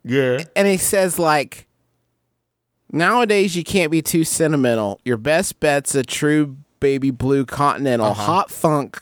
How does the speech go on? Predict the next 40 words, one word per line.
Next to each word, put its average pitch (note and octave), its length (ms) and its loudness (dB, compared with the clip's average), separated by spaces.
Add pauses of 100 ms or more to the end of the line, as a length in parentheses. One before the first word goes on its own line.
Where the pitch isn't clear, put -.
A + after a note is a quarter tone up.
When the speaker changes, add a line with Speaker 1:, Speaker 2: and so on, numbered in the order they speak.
(100)
Speaker 2:
cool G#3 320 0
punk. C3+ 340 -2
Speaker 3:
Uh-huh. C#3 160 -8 (480)
Speaker 2:
Even E3 300 2
if G#3+ 120 -2
it's G#3 220 -2
old F3+ 320 0
junk, A2 360 -2
Speaker 3:
Uh-huh. B2+ 120 -8 (520)
Speaker 2:
it's C3+ 160 -2
still E3 320 2
rock D3 260 2
and C#3+ 100 0
roll B2 160 2
to A#2 80 -4
me." F#2+ 280 -8 (480)
It F#3+ 140 0
is B3 160 0
so, B3 600 0
I F3+ 140 2
love E3 440 -2 (140)
a C3+ 80 2
lot C3+ 240 0
of B2+ 80 -4
Billy A#2+ 260 0
Joel A2 200 -4
songs, G#2 300 -4
and A#2 120 -2
I B2+ 120 2
do A#2+ 160 -2
not B2 200 2
mean A#2+ 160 0
to G#2+ 80 -6
dunk A2 300 -4
on A2 100 2
the G#2 60 -2
man. G2 340 -2 (560)
Uh, G#2+ 400 0 (140)
uh, G#2 360 0 (240)
it D#3 260 0